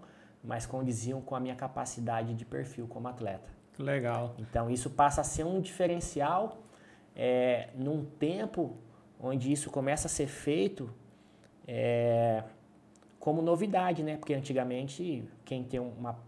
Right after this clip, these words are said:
Speaker 1: plasticidade, um toque de efeito maior, é quem joga na frente, né?
Speaker 2: Certo.
Speaker 1: Então, nessa minha época, a gente começa a fazer essas coisas, jogando um pouquinho mais recuado.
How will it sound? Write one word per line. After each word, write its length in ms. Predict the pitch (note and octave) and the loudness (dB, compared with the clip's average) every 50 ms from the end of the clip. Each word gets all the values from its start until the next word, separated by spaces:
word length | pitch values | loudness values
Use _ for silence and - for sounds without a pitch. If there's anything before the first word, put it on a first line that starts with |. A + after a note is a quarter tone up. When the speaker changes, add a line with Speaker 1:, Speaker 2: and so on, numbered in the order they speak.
| - - - | -18 -6 -2
Speaker 1:
plasticidade, 920 | B2+ A#2+ A#2+ - - - - - G#2 F#2+ G#2 A2+ B2+ C3 C3 A#2+ G#2+ A2 G#2+ | -2 -2 -2 -4 -8 -8 -6 -4 -4 -4 -2 0 2 4 4 2 2 -2 -6
um 60 | A2+ | -8
toque 320 | G#2 - B2 A#2 A#2 A#2+ A#2+ | -4 0 0 0 0 0 -4
de 120 | A2 A#2 | -4 -4
efeito 360 | A2+ A2 - - A#2 A2+ A#2+ | -6 -6 -6 -6 -6 -4 -4
maior, 340 | A#2+ A#2+ A2+ A2 A2 A#2 B2 | -4 -4 -2 -2 0 0 0
é 40 | C#3 | 0
quem 160 | C#3 D#3+ D#3+ | -2 -4 -2
joga 220 | D#3 D#3+ D#3 D#3 E3+ | 0 0 0 0 -2
na 120 | F#3 F#3 | -6 -8
frente, 400 | - - E3 D3+ C#3+ C#3 C#3 C3 | -8 -6 -6 -6 -6 -6 -8 -8
né? 60 | C3 | -10
Speaker 2:
Certo. 480 | C3 - C#3 C3+ C3 C3 B2 A#2+ - - - - - - - | -4 -2 0 0 0 0 -2 -6 -10 -16 -20 -20 -20 -20 -14
Speaker 1:
Então, 300 | - A2+ A#2 - B2 B2+ | -12 -8 -2 -2 0 0
nessa 340 | C3+ C3+ C3+ C#3 C#3 - C#3+ | 2 2 2 0 2 0 0
minha 260 | C#3+ C#3+ C#3+ C#3+ C#3+ | -2 0 0 0 0
época, 320 | D3+ C#3 C3+ C3+ C3+ - C#3+ | 2 2 0 0 -2 -2 -2
a 40 | C3+ | -2
gente 200 | C3+ C3+ C3 - | -2 -4 -6 -8
começa 380 | - C3+ B2+ B2 B2 - - A#2+ | -8 -6 -4 -4 -4 -6 -6 -8
a 20 | |
fazer 520 | - - B2 A#2 A2+ A#2 A#2 A#2 A#2 A2+ - - - - - - - - | -6 -6 -4 -4 -4 -4 -4 -6 -6 -8 -10 -14 -20 -20 -20 -20 -14 -12
essas 320 | A#2 A2 - A2+ G#2+ - | -10 -6 -6 -4 -6 -6
coisas, 640 | - - A2 A2 A#2 B2+ D3 D3+ D#3 D#3 D3+ - - - - - - - - - - | -6 -4 -2 0 0 0 0 -2 -4 -8 -10 -12 -14 -18 -20 -20 -20 -20 -20 -20 -16
jogando 380 | - G#2+ A2+ G#2 A2+ A2+ A#2+ B2 | -8 -6 -4 -2 -2 -2 -4 -4
um 40 | A#2 | -4
pouquinho 340 | A#2 B2 A#2 - B2+ B2 | -4 -6 -6 -6 -8 -8
mais 200 | B2 C3 C3 B2 | -6 -4 -6 -4
recuado. 500 | C3 C3+ C3+ - - D3+ B2 G#2+ G#2 G#2+ | -6 -8 -8 -4 -4 -4 -2 -2 -4 -8